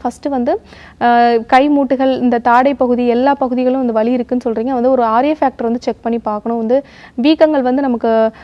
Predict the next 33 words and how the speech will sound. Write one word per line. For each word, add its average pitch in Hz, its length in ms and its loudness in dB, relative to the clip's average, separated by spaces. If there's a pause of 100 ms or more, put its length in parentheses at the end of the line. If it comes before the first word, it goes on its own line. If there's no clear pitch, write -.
(140)
வந்து 269 360 4
வந்துட்டு 285 240 2
வந்து 254 240 2 (120)
மறையுது 247 400 0
அப்படின்னா, 233 360 -4
இல்ல 233 180 0
அதே 226 160 2
மாதிரி 262 180 0
விரல் 262 340 2
மூட்டுகள்லயும் 254 520 -2
வந்து 240 120 -2
வலிகள் 233 360 -2
இருக்கு 226 240 -4
அப்படின்னா, 240 280 -4
கண்டிப்பா 226 420 -4 (420)
முடக்குவாத 294 480 4
தொந்தரவுகள் 233 460 -2
இருக்கா 226 260 -2
அப்படிங்கறத 226 360 -4
check 226 240 -6
பண்ணி 240 160 -4
பார்க்கணும். 233 480 -6 (360)
நீங்க 247 200 -2
வந்து 285 100 2
ஒரு 302 120 4
ஆர்ஏ 254 420 2
factor, 294 300 -2
ஆன்டி 254 300 -2
சி 262 160 -6
சி 240 160 -8
பி 247 140 -6
வந்து 240 160 -4
நீங்க 247 180 -4